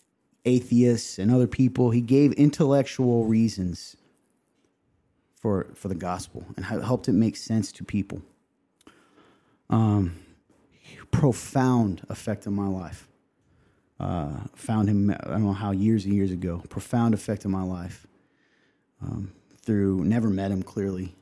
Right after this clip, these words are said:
but I, um, incredible story too.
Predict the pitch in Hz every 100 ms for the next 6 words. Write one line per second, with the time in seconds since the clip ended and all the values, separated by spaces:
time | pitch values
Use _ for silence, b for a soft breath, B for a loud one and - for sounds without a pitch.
0 | _ - 95 101 - 87 98 95 92 87
1 | - b b b b b _ _ _ _
2 | _ _ _ - - - - _ - 175
3 | 208 156 - 139 117 101 - 101 85